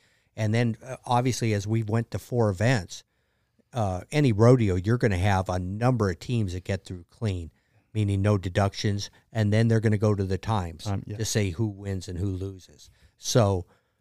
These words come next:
Speaker 1: uh, I'm a, I'm a proponent of staying within your abilities,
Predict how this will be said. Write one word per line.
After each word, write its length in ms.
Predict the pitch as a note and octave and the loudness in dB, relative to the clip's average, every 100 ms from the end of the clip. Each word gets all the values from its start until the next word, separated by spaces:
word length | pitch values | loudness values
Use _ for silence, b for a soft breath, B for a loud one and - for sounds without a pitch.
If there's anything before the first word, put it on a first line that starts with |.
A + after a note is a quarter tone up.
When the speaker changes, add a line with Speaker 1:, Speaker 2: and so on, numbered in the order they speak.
| _ - | _ -4
Speaker 1:
uh, 280 | G2+ F#2+ - | -4 -4 -6
I'm 240 | B2 A#2+ C3 | 0 4 4
a, 160 | B2+ - | 4 2
I'm 220 | A#2+ C3+ | 0 2
a 180 | A#2+ A2 | 0 -2
proponent 640 | - A#2 - A#2+ A#2 B2+ | -8 -12 -2 2 2 0
of 420 | A#2+ G#2+ F#2+ F2+ - _ _ _ _ _ _ _ | -2 -2 -2 -4 -16 _ _ _ _ _ _ _
staying 460 | - - B2+ B2 C3+ | -8 0 4 6 6
within 300 | C#3 C#3 C3+ | 4 4 4
your 120 | C#3 | 4
abilities, 640 | B2+ D3 C#3 G2 F#2+ - | 4 4 4 2 -2 -6